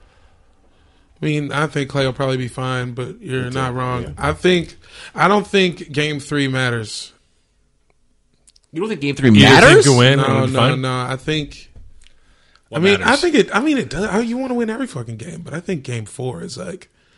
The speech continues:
Speaker 1: that's huge. 'Cause, like, I don't know. They're, they're gonna lose Game three.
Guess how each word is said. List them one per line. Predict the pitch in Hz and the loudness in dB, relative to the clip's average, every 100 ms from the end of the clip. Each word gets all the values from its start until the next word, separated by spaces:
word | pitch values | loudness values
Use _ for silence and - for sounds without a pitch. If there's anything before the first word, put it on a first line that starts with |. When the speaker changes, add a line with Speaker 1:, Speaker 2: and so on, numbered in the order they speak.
| _ _ - | _ _ -14
Speaker 1:
that's | 120 - | -12 -12
huge. | 127 185 180 - _ _ _ _ _ _ | -12 -14 -16 -20 _ _ _ _ _ _
'Cause, | - 120 | -16 -14
like, | - - 92 _ _ _ _ _ | -12 -12 -14 _ _ _ _ _
I | - | -18
don't | 139 | -16
know. | 175 170 - | -16 -18 -10
They're, | 156 151 | -8 -8
they're | - - | -8 -10
gonna | 165 127 139 | -8 -8 -8
lose | 104 104 107 | -8 -12 -12
Game | 104 101 | -14 -16
three. | 98 113 110 175 | -16 -14 -14 -18